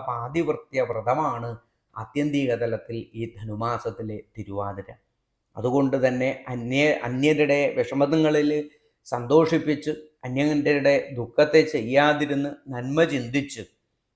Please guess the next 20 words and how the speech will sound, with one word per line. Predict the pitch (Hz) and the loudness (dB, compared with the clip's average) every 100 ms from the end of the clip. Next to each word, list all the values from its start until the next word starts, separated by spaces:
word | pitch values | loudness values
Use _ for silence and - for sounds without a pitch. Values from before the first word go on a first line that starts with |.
| _ 175 | _ 0
ഇങ്ങനെ | 202 - | 0 2
പലതരത്തിലുള്ള | 151 147 180 226 214 214 202 196 180 | 2 4 8 10 8 6 2 4 2
നിഷ്ഠകൾ, | 175 131 - 175 151 113 104 _ _ _ _ | 2 -2 4 6 6 4 -2 _ _ _ _
അതിലേറ്റവും | 131 151 143 - - 190 208 214 | 0 2 2 -4 0 2 4 4
പ്രധാനപ്പെട്ട | 196 156 156 151 143 127 127 135 | 2 2 2 0 0 -2 -2 -2
ഈ | 135 | 0
നിഷ്ഠകളോടുകൂടി | 147 127 - 147 151 139 135 131 120 113 117 - 131 | 0 -2 -2 2 2 2 0 -2 -6 -8 -10 -12 -6
ഈ | 135 147 | -6 -6
മനസ്സും | 127 117 131 - 202 185 | -8 -6 -6 -4 -4 -2
ശരീരവും | 139 123 151 170 156 147 | -2 0 0 0 0 -2
ശുദ്ധമാവാൻ | 139 123 110 143 151 135 131 127 | -6 -12 -4 0 0 0 -2 -4
വേണ്ടി, | 120 113 110 127 - _ _ _ _ _ 123 | -4 -6 -6 -8 -10 _ _ _ _ _ -6
മനസ്സിലെ | 123 127 185 185 | -2 2 2 4
വികാരങ്ങളും | 175 139 147 165 180 190 175 165 | 4 4 4 8 6 6 2 2
വിചാരങ്ങളും | 151 143 151 170 185 170 160 151 | 0 0 2 4 4 4 0 -2
ശുദ്ധമായി | 143 113 135 156 147 139 - | -6 -2 0 2 2 0 -4
ആ | 127 117 | -6 -2
ഭഗവാനോട് | 117 127 147 143 135 127 | 0 2 2 0 -4 -6
ചേരാനാണ് | 117 107 123 131 123 117 120 - | -6 -6 -4 -4 -4 -6 -10 -16
ഇത്രയധികം | 131 - _ 180 185 160 143 139 | -20 -20 _ 0 4 4 4 -2